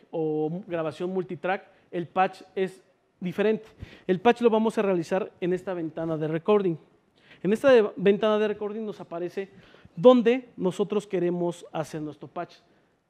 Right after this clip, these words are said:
To-, debido a que va a ser digital, por Dante lo vamos a realizar en el slot cuatro de nuestro D S P. Y aquí, como lo, lo ven, tenemos la posibilidad de hacer nuestro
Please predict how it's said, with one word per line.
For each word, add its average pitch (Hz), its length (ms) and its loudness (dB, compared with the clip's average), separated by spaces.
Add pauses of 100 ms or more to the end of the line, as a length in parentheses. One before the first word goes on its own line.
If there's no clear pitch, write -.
(500)
To-, 269 220 0
debido 202 520 2
a 175 120 -6
que 185 100 -4
va 185 100 -2
a - 20 -8
ser 208 200 -6
digital, 202 560 -2 (340)
por 185 280 -2
Dante 214 500 -4 (200)
lo 175 100 -6
vamos 185 260 -6
a 196 40 -6
realizar 170 520 -6
en 180 200 -4
el 165 220 -6
slot 185 340 -6
cuatro 196 320 -2
de 180 100 -4
nuestro 143 300 -12
D 156 80 -6
S 156 180 -6
P. 208 200 2 (640)
Y 190 120 4
aquí, 220 220 2
como 254 240 4
lo, 196 200 4
lo 185 220 4
ven, 214 340 2 (540)
tenemos 214 320 6
la 240 80 4
posibilidad 190 420 0
de 202 80 4
hacer 202 320 0 (220)
nuestro 165 400 -4